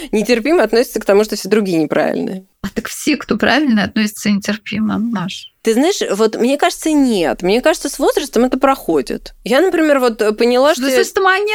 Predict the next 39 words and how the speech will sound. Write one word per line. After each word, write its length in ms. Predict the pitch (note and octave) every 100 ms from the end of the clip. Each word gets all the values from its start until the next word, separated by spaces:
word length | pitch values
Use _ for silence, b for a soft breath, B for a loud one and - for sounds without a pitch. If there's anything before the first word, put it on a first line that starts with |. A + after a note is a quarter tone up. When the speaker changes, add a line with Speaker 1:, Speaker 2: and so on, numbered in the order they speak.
| G#4
Speaker 2:
становятся 680 | G#4 G4+ G#4 G#4 G4+ -
неправильными. 720 | G4+ G#4 G4+ E4+ G#3 F#3 F3 A3+
Speaker 1:
Ну, 140 | A#3+ G3+
ну, 200 | C4+ D4
может 460 | A#3+ G3 F3+ F#3 F3
быть. 220 | F3 E3
Но 80 | A3+
просто 260 | B3 C4 C4
вот 120 | B3
я 440 | G3 F3 C3+ A#3+
поняла, 300 | B3 C#4 C#4+
что 140 | D4+ B3+
я 80 | B3+
стала 220 | - C4
более 240 | A#3+ G3+
терпима 560 | E3+ F3+ - F#3 E3+ E3
ко-, 160 | - F3
вообще 260 | F3 -
ко 80 | -
всему. 460 | - G3 F3 D3+ -
И 60 |
считаю, 300 | E3+ - F3+
что 300 | F3+ - E3+ E3
да 140 | F3+
как 200 | - F3+
хотите, 300 | - E3+ -
так 180 | A3 F3+
и 40 | -
делайте. 500 | F3+ F3 G3 - - - - - - - -
Ну, 120 | A#3
я, 120 | B3
может, 200 | B3 A#3+
не 80 | B3
была 180 | A3+ B3
особо 240 | B3 A#3+
правильная, 500 | A#3+ D4+ B4+ F#4+ A#3+
конечно, 540 | G3+ G3 F#3+ F#3 - G3
так 240 | F3+ -
уж, 180 | F3